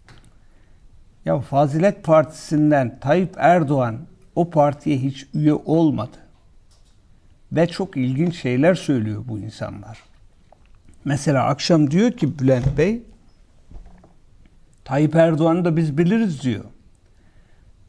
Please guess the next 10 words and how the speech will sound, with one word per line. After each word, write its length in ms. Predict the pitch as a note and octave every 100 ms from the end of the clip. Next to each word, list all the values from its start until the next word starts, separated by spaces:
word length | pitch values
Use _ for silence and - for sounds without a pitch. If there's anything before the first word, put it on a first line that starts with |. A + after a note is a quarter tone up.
| - - - _ _ - _ _ _ D3
"Refah 400 | D3 F#3+ G#3 G#3
Partisi'nin 480 | F3+ F3 - F#3+
kapatılması 760 | E3+ F3 F3+ F3+ F3+ F#3 F#3 -
için 320 | G#3+ - F#3
yaptığı 520 | E3+ F3+ - G3 G3 F#3+
lobileri 500 | F#3 F#3+ F#3+ G3+ F#3+
biliyoruz, 520 | F3+ A3 G3 C#3 C3
biz 180 | C#3+ D3
biliriz." 520 | D#3+ G#3+ A3+ F3 D3
diyor. 260 | C3 G#2+